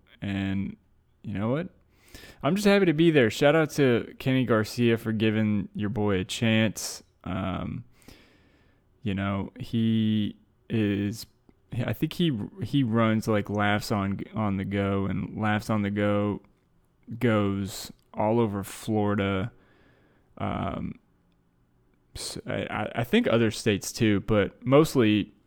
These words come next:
Florida from what I've seen. And they're all solid shows. I, he,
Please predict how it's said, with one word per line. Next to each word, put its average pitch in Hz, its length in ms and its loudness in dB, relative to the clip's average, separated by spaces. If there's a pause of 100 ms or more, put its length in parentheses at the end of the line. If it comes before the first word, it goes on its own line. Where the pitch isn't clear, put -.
(260)
Florida 113 420 2
from 107 220 -4
what 104 100 0
I've 95 180 0
seen. 101 460 0 (1160)
And 147 140 0
they're 170 120 4
all 170 120 6
solid 147 340 -2
shows. 131 440 0
I, 123 160 -2 (240)
he, 135 420 -4